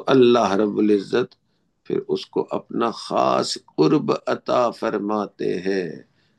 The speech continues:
हदीस पाक में आता है कि तीन लोगों की दुआएं कभी रद्द नहीं होती। एक मजलूम की दुआ रद्द नहीं होती,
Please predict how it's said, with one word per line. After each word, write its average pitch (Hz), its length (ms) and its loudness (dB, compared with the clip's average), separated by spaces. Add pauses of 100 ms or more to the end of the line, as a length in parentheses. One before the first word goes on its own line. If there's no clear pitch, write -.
(120)
हदीस 101 260 0
पाक 107 300 0
में 107 100 0
आता 101 300 -4
है 107 220 -2 (680)
कि - 60 -4
तीन 131 420 0
लोगों 113 420 2
की 113 220 -8
दुआएं 101 520 -2
कभी 110 480 -2
रद्द 135 320 -2
नहीं 127 520 0
होती। 123 840 -4 (720)
एक 127 180 -2
मजलूम 117 480 -2
की 165 160 -8
दुआ 165 320 -2
रद्द 160 220 -4
नहीं 156 280 -6
होती, - 300 -16